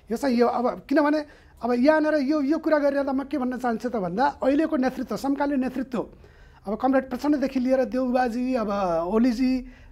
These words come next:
लगायत बाबुराम भट्टराईजीहरूको नेतृत्वले के हो त भन्दा यो समाजलाई नेपाल राष्ट्रलाई यहाँसम्म ल्याउनको लागि अतुलनीय योगदान गर्यो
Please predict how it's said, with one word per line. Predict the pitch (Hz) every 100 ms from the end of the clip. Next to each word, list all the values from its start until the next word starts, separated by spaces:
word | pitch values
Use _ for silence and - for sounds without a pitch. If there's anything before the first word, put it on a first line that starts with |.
| 190
लगायत | 220 240
बाबुराम | 233 233 233 196
भट्टराईजीहरूको | - 247 269 262 262 247 240
नेतृत्वले | 240 254 226 254 247
के | 247
हो | 214
त |
भन्दा | 214 226
यो | 247 262
समाजलाई | 254 240 226 208 240 294 - - -
नेपाल | 202 208 294
राष्ट्रलाई | - - 311 302 294
यहाँसम्म | 262 277 254
ल्याउनको | 254 240 233 226
लागि | 220
अतुलनीय | 240 233 302 330 349 320
योगदान | 240 196 220
गर्यो | 185 180